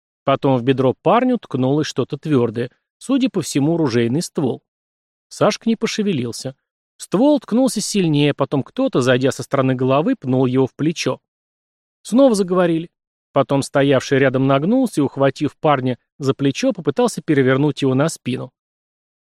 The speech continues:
«Вперёд!» — скомандовал Сашка самому себе и, толкнувшись опорной ногой, сам перекатился в заданном направлении, выхватывая револьвер.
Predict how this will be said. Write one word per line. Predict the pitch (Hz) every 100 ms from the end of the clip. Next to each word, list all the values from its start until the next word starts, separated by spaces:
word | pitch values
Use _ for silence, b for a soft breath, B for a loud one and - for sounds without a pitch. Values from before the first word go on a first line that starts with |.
| _ _ _
«Вперёд!» — | - 240 294 285 -
скомандовал | - 135 127 123 117 120
Сашка | - 117 -
самому | - 135 127 123
себе | - 170 254
и, | 240
толкнувшись | 143 131 - 135 - -
опорной | 139 - 143 131 131
ногой, | 143 185 269
сам | 226 - 135
перекатился | - 127 - 135 - 247 - 127
в |
заданном | 120 175 175 175
направлении, | 165 151 165 131 127 120
выхватывая | 117 - 147 202 208 196
револьвер. | 185 185 151 117